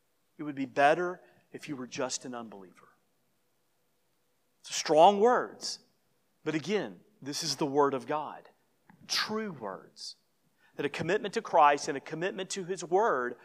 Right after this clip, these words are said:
means that we are changed people. And the result of that change is that we are willing to serve,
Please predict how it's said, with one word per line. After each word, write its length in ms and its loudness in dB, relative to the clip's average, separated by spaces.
means 540 -4
that 120 -4
we 140 4
are 140 8
changed 800 0
people. 640 -12
And 120 -2
the 60 4
result 560 4
of 120 0
that 240 2
change 580 -6
is 160 0
that 200 2
we 180 2
are 120 8
willing 480 6
to 100 -6
serve, 520 2